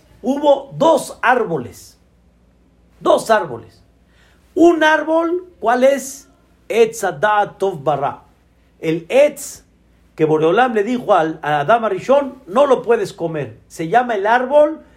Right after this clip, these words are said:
Hadat Tov Bara. O sea, el bueno y lo malo, un tema. Y había otro árbol, de Etz Haim Betoch Agan. Había un árbol de la vida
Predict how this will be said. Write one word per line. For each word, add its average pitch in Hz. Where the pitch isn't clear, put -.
Hadat 240
Tov 254
Bara. 165
O 147
sea, -
el 160
bueno 277
y 185
lo 175
malo, 285
un 233
tema. 131
Y -
había 294
otro 320
árbol, 330
de 196
Etz 302
Haim 269
Betoch 185
Agan. 135
Había 254
un 294
árbol 294
de 240
la 240
vida 302